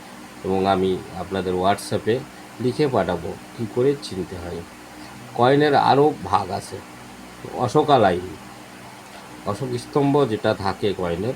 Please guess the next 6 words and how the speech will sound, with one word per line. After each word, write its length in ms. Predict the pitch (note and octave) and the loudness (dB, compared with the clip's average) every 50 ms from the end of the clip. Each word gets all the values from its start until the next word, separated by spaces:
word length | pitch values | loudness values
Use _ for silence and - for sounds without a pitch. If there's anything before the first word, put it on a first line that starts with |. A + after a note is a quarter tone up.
| - - | -6 -10
ওটাকে 300 | - - - G2+ - - | -14 -12 -12 -10 -8 -8
অশোকা 400 | E2 G#2 G2 F#2 - A#2+ A2 A2 | -6 -4 -4 -2 -2 0 2 2
লাইন। 240 | G2+ F#2+ F2+ E2+ F2 F2+ - - | 4 2 2 0 -2 -6 -6 -6
অশোকা 340 | G#2+ G#2+ - C#3 C3+ D3 | -6 -6 -6 -4 -2 0
লাইনের 420 | D3 D3 C#3 C3 A#2+ A#2 C3 C#3+ C#3 C#3+ - - - - - - - - - | 2 4 4 4 4 4 2 2 0 -2 -6 -16 -18 -18 -18 -18 -18 -10 -6
অনেক 260 | A2 A2 B2 C3+ B2+ | 0 2 2 2 2